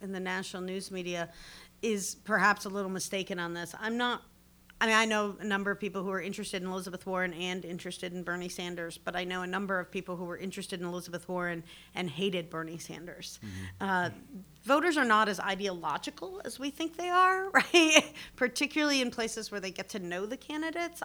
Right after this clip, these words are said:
Speaker 1: Ideology is oftentimes trumped by personality and other, you know, other things. And so I, um, I do think there are a number of Warren supporters out there who are saying,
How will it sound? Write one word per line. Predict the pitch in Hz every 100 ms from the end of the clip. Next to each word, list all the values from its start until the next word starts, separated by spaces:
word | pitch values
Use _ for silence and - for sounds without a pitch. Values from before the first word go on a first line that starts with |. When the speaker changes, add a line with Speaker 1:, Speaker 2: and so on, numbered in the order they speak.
| -
Speaker 1:
Ideology | 214 220 196 208 202 196 185
is | 175 -
oftentimes | 180 - 180 180 180 -
trumped | - 180 -
by | 180
personality | 170 165 160 180 170 175 175 170 170
and | 165
other, | 160 180 180 170 170 - - - -
you | 165
know, | 160 165 - - - -
other | - 202 190
things. | 175 160 175
And | 170
so | 190 214 190 185 180 - - - -
I, | 202 208 214
um, | 208 185 180 180 180 180 - - - -
I |
do | 202 233
think | 226 208 190
there | 190
are |
a | 190
number | 190 190
of | 185
Warren | 180 196 220
supporters | 202 185 185 180 180
out | 175 185
there | 196 170 170
who | 180
are | 175 175
saying, | 180 170 170